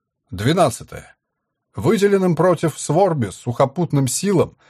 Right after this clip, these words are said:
предпочтительно самокатные части, надлежит овладеть укрепленными перешейками у Велья, захватив предварительно укрепленные позиции и батареи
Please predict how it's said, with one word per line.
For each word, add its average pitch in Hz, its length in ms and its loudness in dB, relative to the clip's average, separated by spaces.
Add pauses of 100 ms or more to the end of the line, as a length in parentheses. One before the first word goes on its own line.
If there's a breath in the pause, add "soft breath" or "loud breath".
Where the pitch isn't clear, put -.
(220 soft breath)
предпочтительно 165 960 0
самокатные 113 760 -2
части, 185 480 0 (340 soft breath)
надлежит 156 540 2
овладеть 175 480 2
укрепленными 135 720 2
перешейками 147 920 0
у 156 140 -2
Велья, 120 560 -2 (240 soft breath)
захватив 135 640 0
предварительно 127 680 2
укрепленные 117 640 0
позиции 110 640 -2
и 98 60 -8
батареи 120 600 0